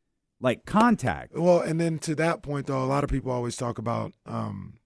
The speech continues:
Speaker 2: and this is a age-old question. I, I heard him talking about it in these college football games,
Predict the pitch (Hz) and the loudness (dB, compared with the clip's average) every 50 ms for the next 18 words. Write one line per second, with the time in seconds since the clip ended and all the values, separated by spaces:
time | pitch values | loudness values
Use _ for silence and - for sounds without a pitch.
0 | _ _ - 113 131 139 - - 117 101 107 104 - - - - - 135 139 131 | _ _ -6 -4 -2 -2 -2 -2 -4 -4 -6 -6 -6 -8 -6 -2 2 2 4 4
1 | 117 127 117 117 110 - 123 113 104 - - 110 107 101 - _ _ _ _ _ | 2 0 -2 -2 -4 -6 -6 -6 -6 -6 -8 -8 -8 -8 -10 _ _ _ _ _
2 | - 156 180 - 165 170 180 180 156 139 - 151 135 123 123 123 113 123 120 117 | -2 -2 0 0 2 2 2 2 2 0 -2 -2 -2 -2 0 0 0 2 2 2
3 | 117 - - _ _ _ _ _ _ _ _ - - 135 135 117 - - 135 120 | 0 -2 -6 _ _ _ _ _ _ _ _ -6 -2 0 0 0 0 0 -2 -2
4 | 113 - 139 147 139 117 120 117 101 107 107 104 104 98 95 - | -2 -2 -4 -4 -2 -2 -2 -2 -2 -4 -4 -6 -6 -8 -10 -14